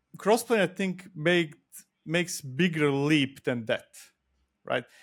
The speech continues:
It's not slight variation compared to other s-, similar tools, like, "Hey, this is going to be a different, better format to define something," or this or that, but completely changing the,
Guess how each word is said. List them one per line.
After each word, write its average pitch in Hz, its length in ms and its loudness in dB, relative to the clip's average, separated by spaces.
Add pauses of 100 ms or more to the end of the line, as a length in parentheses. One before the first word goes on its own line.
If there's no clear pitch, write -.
(200)
It's 139 160 -14
not 220 180 0 (300)
slight 208 540 2
variation 170 720 2
compared 151 480 -2
to 139 280 -4
other 147 300 4
s-, - 340 -12
similar 139 360 0
tools, 123 440 -6
like, 117 180 -2
"Hey, 170 140 2
this 147 260 -8
is 143 80 -12
going 147 220 -2
to 147 80 -12
be 143 120 2
a 147 40 4
different, 139 360 -6
better 185 220 4
format 180 420 4
to 151 80 -8
define 139 400 2
something," 127 400 -4
or 123 80 -4
this 131 260 -8
or 135 40 -12
that, 131 220 -2
but 127 200 -8
completely 180 440 -4
changing 151 500 -4
the, 135 260 -2